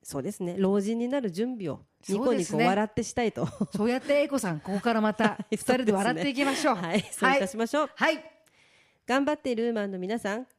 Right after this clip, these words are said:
Speaker 1: 知りたいことや一人で悩んでいることなど、皆様のご意見、ご感想、ご質問など、何でもお手紙やメールでお寄せください。
Speaker 2: 英子さんと二人でどんな小さな話も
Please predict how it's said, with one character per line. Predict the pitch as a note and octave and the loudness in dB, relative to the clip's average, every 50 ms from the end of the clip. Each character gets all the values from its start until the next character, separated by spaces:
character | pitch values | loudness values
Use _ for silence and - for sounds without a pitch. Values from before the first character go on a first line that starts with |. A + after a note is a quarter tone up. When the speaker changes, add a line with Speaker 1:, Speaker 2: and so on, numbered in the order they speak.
| _ _ | _ _
Speaker 1:
知 | _ - - F#3+ | _ -10 -4 -2
り | G3 G3+ | -2 0
た | - G3 F#3+ | 0 0 0
い | G3 | 0
こ | - G3 | -2 -4
と | - G3 | -2 0
や | F#3 F3 D3+ - - | 0 0 0 -2 -6
一 | - - - A#3 A#3 | -12 -4 -2 0 0
人 | G#3+ F3+ | 2 0
で | F3 | 0
悩 | D#3 D#3+ D#3+ F#3+ A#3+ C4 | 0 0 0 0 0 0
ん | A#3+ | 0
で | A3 G3+ | -2 -2
い | G3 | -2
る | F#3+ | -2
こ | F#3 - F3+ | -2 -4 -4
と | - C4 | -2 0
な | C4+ B3 G#3+ | 0 0 0
ど、 | G3 - - - _ _ - | 0 -2 -4 -8 _ _ -6
皆 | F#3 G#3 A3 G#3+ | -2 0 0 0
様 | G#3+ G#3 F#3 F3 E3 | 0 -2 -2 -2 -2
の | E3 D3+ | -2 -2
ご | D3 E3 F#3 | -2 -2 -2
意 | G#3+ G#3 | -2 -2
見、 | - G3+ F#3 F3 D3+ | -2 -4 -4 -2 -4
ご | D3 D3+ | -6 -6
感 | - F#3 F#3 F#3+ F#3+ | -4 -2 -2 -2 -2
想、 | - G3+ F#3+ F3+ D3+ | -2 -2 -2 -2 -2
ご | D#3+ E3 | -2 -4
質 | D#3 - - B3+ | -6 -6 -6 -2
問 | C4+ C#4+ C#4+ C#4+ | 0 0 2 2
な | D4 C4 | 2 2
ど、 | A#3+ G#3+ - - _ _ _ _ _ _ | 0 0 -2 -6 _ _ _ _ _ _
何 | G3 F#3 F#3 F#3+ | 0 2 2 2
で | G#3 D4+ | 2 2
も | D#4 D4 | 2 0
お | A#3+ A3 | 0 0
手 | - G#3+ | -2 -2
紙 | G#3 G3+ G3 F#3+ | 0 0 -2 -2
や | F3 E3 | -2 -2
メ | E3 E3 E3+ | -2 -2 0
ー | E3+ | 0
ル | F#3 G3 | 0 0
で | A#3+ - - - _ | 0 -2 -2 -6 _
お | - F3 | -2 -2
寄 | E3 | -2
せ | - - | -2 -4
く | - - | -6 -6
だ | - D3+ | -8 -6
さ | C#3+ - A3 A#3+ | -2 0 0 0
い。 | A3+ - - - - _ | 0 -4 -12 -20 -20 _
Speaker 2:
英 | - - C#4 D4 | -2 0 0 0
子 | - G#3 | 0 -4
さ | F#3 - E3+ D#3 | -8 -6 -6 -6
ん | C#3+ | -6
と | - C#3+ | -6 -10
二 | - - - E3+ D#3+ | -14 -10 -8 -8 -6
人 | D3 C3+ | -6 -6
で | C#3+ B2+ | -8 -8
ど | - D#3 | -6 -2
ん | F3+ C4 F4 F#4+ | -2 0 0 0
な | F#4+ | 0
小 | D#4 A3+ - G#3+ G3+ | -2 -2 -2 -2 -2
さ | F3+ - F#3 D#3+ | -2 -2 -2 -4
な | D3+ | -2
話 | C3 D3+ D3+ E3+ E3+ - - | -4 -2 -2 -2 -2 -2 -4
も | F#3 D3 - | -6 -6 -8